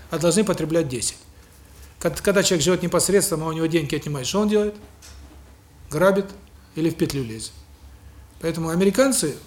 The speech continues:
не захотят этого принимать. Значит, в первую очередь, кто будет восставать? Ну, люмпен. Те, кто привыкли жить на пособие и так далее, латиноамериканцы, негры и так далее. Ну, и для них уже готовы новые квартиры.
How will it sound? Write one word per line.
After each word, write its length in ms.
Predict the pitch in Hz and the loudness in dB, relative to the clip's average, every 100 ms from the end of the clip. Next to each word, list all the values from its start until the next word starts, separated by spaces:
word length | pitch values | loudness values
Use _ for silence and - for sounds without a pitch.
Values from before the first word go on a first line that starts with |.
| - - - | -20 -20 -14
не 220 | 156 170 | -4 -2
захотят 480 | 180 202 226 190 151 | 0 0 0 0 -2
этого 180 | 147 156 | -8 -8
принимать. 440 | 160 156 156 113 - - - - - - - - | -8 -10 -12 -14 -20 -20 -20 -20 -20 -20 -20 -8
Значит, 260 | 170 170 | -4 -4
в 100 | - | -6
первую 300 | - 202 214 | -2 4 4
очередь, 280 | 214 202 180 | 4 0 0
кто 140 | - 196 | 2 2
будет 200 | 156 151 | 2 0
восставать? 460 | 156 - 135 107 - - - - - - - - - - - - | -4 -2 -6 -8 -16 -20 -20 -20 -20 -20 -20 -20 -20 -20 -18 -8
Ну, 220 | 170 233 | -4 0
люмпен. 480 | 170 214 202 180 170 - - - - - - - | 2 2 2 -2 -8 -14 -20 -20 -20 -20 -20 -2
Те, 140 | 196 | 0
кто 320 | 190 196 180 175 | 0 2 2 2
привыкли 440 | - 185 196 170 | 2 2 2 0
жить 200 | 147 165 | 0 -2
на 80 | 156 | -2
пособие 460 | 156 - 190 170 | -2 0 0 0
и 20 | 143 | -2
так 220 | 143 135 | -4 -2
далее, 580 | 170 175 151 143 139 139 - - - - - - | 0 0 0 -4 -8 -12 -18 -20 -20 -20 -18 -12
латиноамериканцы, 880 | 139 160 151 147 143 190 190 - 143 | -8 -4 -2 -2 2 2 2 -2 -2
негры 380 | 165 185 151 | -2 -2 -2
и 20 | 143 | -4
так 200 | 143 143 | -6 -6
далее. 360 | 165 147 139 - - - - | -6 -6 -10 -12 -20 -20 -8
Ну, 180 | 165 233 | -2 0
и 80 | 247 | 0
для 180 | 165 | 0
них 240 | 170 214 185 | 0 0 0
уже 260 | 143 185 | 0 0
готовы 380 | 170 143 180 175 | 0 -2 -2 -2
новые 240 | 151 180 156 | 0 0 0
квартиры. 480 | 139 117 - 143 | -4 -8 -8 -10